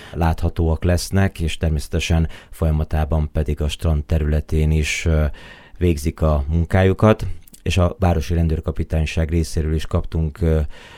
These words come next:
segítséget, méghozzá ugye Miskolc polgármesterével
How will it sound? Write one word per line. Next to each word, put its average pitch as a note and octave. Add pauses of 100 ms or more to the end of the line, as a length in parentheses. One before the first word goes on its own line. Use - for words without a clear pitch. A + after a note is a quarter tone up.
segítséget, F2 (100)
méghozzá D#2+
ugye E2 (340)
Miskolc F2
polgármesterével D#2+